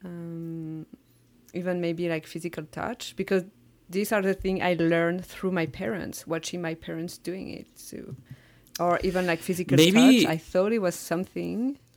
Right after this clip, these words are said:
Speaker 1: because I lack
Speaker 2: Maybe
Speaker 1: physical touch when I was a ch-, child. So.
Speaker 2: Wait, so if you lacked, well, I guess that's another topic.
Speaker 1: Yeah.
Speaker 2: <laughs> But maybe, maybe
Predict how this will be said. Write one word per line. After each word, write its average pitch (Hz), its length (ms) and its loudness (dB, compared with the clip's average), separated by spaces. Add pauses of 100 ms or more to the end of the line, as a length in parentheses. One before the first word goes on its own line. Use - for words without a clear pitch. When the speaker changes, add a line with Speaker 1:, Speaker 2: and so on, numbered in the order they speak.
(180)
Speaker 1:
because 196 200 0
I 185 140 6
lack 175 520 2 (120)
Speaker 2:
Maybe 143 300 8 (100)
Speaker 1:
physical 175 140 4 (120)
touch - 220 -2
when 170 120 0
I 165 60 2
was 160 220 -2
a 156 40 -6
ch-, - 200 -12 (220)
child. 165 500 -10 (1040)
So. 180 480 -16 (1160)
Speaker 2:
Wait, 120 180 4
so 120 80 4
if 107 140 4
you 113 80 2
lacked, 107 640 0
well, 101 180 -2
I 90 100 -2
guess 87 260 -6
that's 90 160 -4
another 85 280 -8
topic. 80 560 -10
Speaker 1:
Yeah. 180 380 -2
Speaker 2:
<laughs> - 40 -20 (1600)
But - 500 -2
maybe, 170 760 -2
maybe 110 600 -2